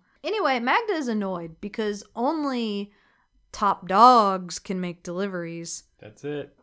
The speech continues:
Speaker 2: No one else.
Speaker 1: Yeah, no one else. Absolutely no one else. She admonishes him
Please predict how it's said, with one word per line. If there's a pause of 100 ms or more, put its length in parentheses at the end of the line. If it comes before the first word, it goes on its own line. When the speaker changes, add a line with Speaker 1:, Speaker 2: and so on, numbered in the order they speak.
(220)
Speaker 2:
No
one
else.
Speaker 1:
Yeah,
no
one
else.
Absolutely
no
one
else.
She
admonishes
him